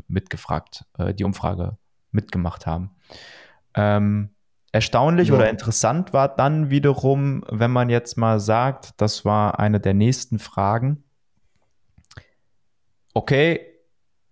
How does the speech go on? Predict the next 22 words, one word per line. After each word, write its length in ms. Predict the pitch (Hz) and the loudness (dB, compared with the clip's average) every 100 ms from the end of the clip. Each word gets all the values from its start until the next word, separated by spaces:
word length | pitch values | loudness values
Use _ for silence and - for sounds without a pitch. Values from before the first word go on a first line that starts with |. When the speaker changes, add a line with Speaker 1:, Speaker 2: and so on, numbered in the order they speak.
| _ _ | _ _
Speaker 1:
wir 140 | 120 | 0
haben 100 | 120 | 2
ja 80 | 123 | 4
gefragt, 520 | 120 113 113 117 - 113 | 2 -2 -2 -2 -4 -10
wie 460 | 110 127 131 123 | 0 2 2 0
nachhaltig 720 | 110 110 113 - 120 110 110 104 | 0 2 2 0 0 0 -4 -2
sollte 340 | 117 113 110 | 0 2 2
das 280 | 104 101 - | 0 -4 -6
Produkt 440 | - 104 127 - | -4 -2 -4 -6
sein? 440 | - 143 180 196 - _ _ _ _ _ - | 0 2 2 -2 -6 _ _ _ _ _ -14
Speaker 2:
Mhm. 320 | 113 107 110 | -8 -6 -2
Speaker 1:
Und 680 | 120 120 120 120 - - - _ | 0 2 2 -2 -4 -12 -14 _
wo 340 | 131 110 120 117 | -16 -10 0 2
ja 400 | 110 110 101 - | 4 2 -2 -2
erstaunlicherweise 920 | 113 - 117 117 110 107 110 110 110 | -4 0 -2 0 0 2 2 2 0
siebzig 440 | 107 113 - - - | -2 -4 -4 -10 -6
Prozent 420 | 101 - 107 101 | -6 -2 -2 0
gesagt 400 | 107 120 - - | 0 0 -2 -2
haben, 320 | 101 101 98 - | 0 0 -2 -4
eigentlich 400 | 95 98 - - | -4 -2 -4 -4
gar 220 | 92 107 | -2 0
nicht, 280 | 175 214 - | 0 -4 -8